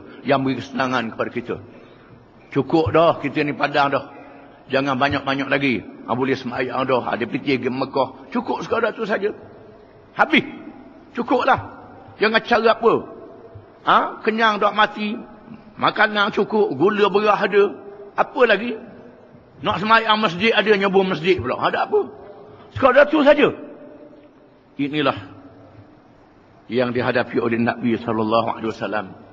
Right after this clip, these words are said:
Inilah pernah dihadapi oleh Nabi Musa alaihi salam. Nabi Musa menghadapi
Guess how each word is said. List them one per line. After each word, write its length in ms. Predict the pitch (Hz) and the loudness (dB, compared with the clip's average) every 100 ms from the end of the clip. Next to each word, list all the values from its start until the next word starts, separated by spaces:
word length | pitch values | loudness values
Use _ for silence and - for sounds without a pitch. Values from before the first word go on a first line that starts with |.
| - - - - - - _ _ - _ | -20 -20 -20 -20 -20 -20 _ _ -20 _
Inilah 320 | 180 185 190 180 | 2 4 2 2
pernah 320 | 170 170 147 | 2 2 0
dihadapi 500 | 127 139 139 127 147 | 0 0 2 0 -2
oleh 220 | 131 135 | 0 0
Nabi 240 | 120 117 | 0 -2
Musa 320 | 117 139 - 123 | -2 -6 -2 -2
alaihi 400 | 101 107 101 98 | 0 -4 -6 -8
salam. 320 | - 87 - - - - - - - - _ - - _ _ _ _ - - | -10 -10 -12 -20 -20 -20 -20 -20 -20 -20 _ -20 -20 _ _ _ _ -20 -2
Nabi 220 | 151 156 | 2 4
Musa 320 | 185 190 226 | 4 4 4
menghadapi 720 | 190 180 185 185 180 208 208 | 2 2 2 2 0 -2 -4